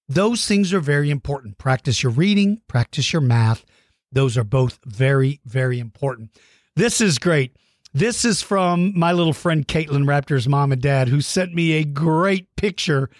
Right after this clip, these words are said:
an amazing picture as they're driving down the road. Somebody's driving with a dinosaur in the back of the truck.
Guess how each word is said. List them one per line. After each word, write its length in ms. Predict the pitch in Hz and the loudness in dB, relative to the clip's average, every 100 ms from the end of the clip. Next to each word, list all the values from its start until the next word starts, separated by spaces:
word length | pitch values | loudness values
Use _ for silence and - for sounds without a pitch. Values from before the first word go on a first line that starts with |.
| _ _ _ _ _ - | _ _ _ _ _ -2
an 180 | 180 190 | 0 2
amazing 920 | 190 190 208 226 226 233 196 208 170 | 2 2 2 2 2 0 0 -2 -2
picture 420 | - 196 - 175 | -2 -2 -2 0
as 140 | 165 | 0
they're 100 | 147 | 0
driving 440 | 147 151 180 202 190 | -2 0 0 0 0
down 180 | 180 175 | 0 0
the 100 | 175 | 2
road. 240 | 180 165 | 2 0
Somebody's 400 | - 202 226 170 | -2 0 0 0
driving 380 | 143 208 208 190 | 0 0 0 0
with 160 | 180 | 0
a 60 | 175 | -2
dinosaur 600 | 139 170 180 170 - 151 | -2 0 2 0 0 0
in 60 | 139 | 0
the 80 | 135 | 0
back 320 | 127 143 - | 2 0 0
of 60 | |
the 100 | 147 | -6
truck. 420 | 135 - 214 208 | -4 0 0 -2